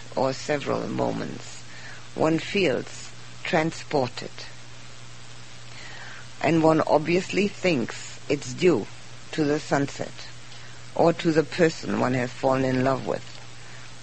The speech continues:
or to the ocean. And so one wants to hang on to that. It's not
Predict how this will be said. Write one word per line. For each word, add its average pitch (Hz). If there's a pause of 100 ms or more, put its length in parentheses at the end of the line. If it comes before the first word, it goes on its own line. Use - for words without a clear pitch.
or 131
to 123
the 123
ocean. 120 (800)
And 131
so 156
one 139
wants 135
to 131
hang 135
on 113
to -
that. - (1600)
It's -
not 151